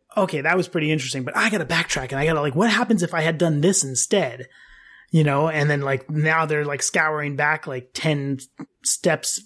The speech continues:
you know, in the if-then process to go back and be like, "I really debated about which one to go down there. If I went down this other one, where would that take me?" Right? And then ultimately, very much like a lot of these, uh, choose your own adventures did, there are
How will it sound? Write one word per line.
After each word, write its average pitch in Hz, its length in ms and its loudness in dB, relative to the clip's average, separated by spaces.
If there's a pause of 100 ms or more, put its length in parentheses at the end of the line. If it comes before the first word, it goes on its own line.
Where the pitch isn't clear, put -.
(160)
you 165 100 0
know, 135 120 0
in 135 100 -2
the 131 240 0
if-then 143 480 0
process 151 540 -2
to 156 100 -4
go 143 160 0
back 143 260 -2
and 151 120 0
be 139 80 0
like, 131 180 -2 (480)
"I 170 60 0
really 214 260 2
debated 175 400 4
about 156 240 -2
which 165 180 -2
one 160 120 -2
to 147 80 -2
go 156 180 6
down 135 220 0
there. 127 100 -6
If 131 160 -4
I 165 60 4
went 220 180 4
down 190 160 2
this 151 160 0
other 208 240 4
one, 143 220 -2
where 165 180 2
would 156 120 0
that 175 200 0
take 131 260 -2
me?" 131 240 -10 (440)
Right? 139 280 0
And 190 140 4
then 185 100 2
ultimately, 180 600 -2
very 208 240 2
much 170 240 -2
like 156 160 0
a 151 60 0
lot 143 200 2
of 135 80 -4
these, 135 260 0
uh, 135 300 -4 (680)
choose 165 320 4
your 143 200 4
own 135 380 -2 (180)
adventures 139 640 0
did, 127 280 -4 (320)
there 156 160 4
are 147 220 2